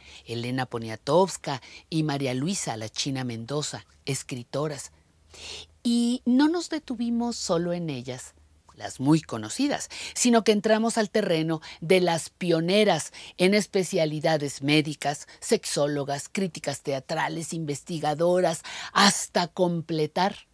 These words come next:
veinticinco mujeres. Todas ellas nacieron en la primera mitad del siglo veinte, cuando todavía no existía la píldora anticonceptiva, cuando no todas las mujeres tenían acceso a la educación superior, cuando en México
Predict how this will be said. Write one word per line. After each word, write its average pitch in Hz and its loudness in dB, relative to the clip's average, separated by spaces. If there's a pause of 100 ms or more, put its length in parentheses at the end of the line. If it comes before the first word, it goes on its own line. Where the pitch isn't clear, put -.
(280)
veinticinco 147 -4
mujeres. - -14 (680)
Todas 320 -4
ellas 143 -2 (240)
nacieron 165 0
en 147 -2
la 127 -4
primera 147 -2
mitad 135 -6
del 139 -6
siglo 123 -6
veinte, 107 -8 (440)
cuando 156 2
todavía 139 -2
no 131 -2
existía 117 -6
la 113 -6
píldora 113 -8
anticonceptiva, 120 -8 (640)
cuando 302 4
no 247 2
todas 185 2
las 147 -4
mujeres 170 -6
tenían 165 -4
acceso 233 -4
a 247 2
la 226 0
educación 202 -4
superior, 214 -2 (720)
cuando 156 0
en 131 -4
México 185 -4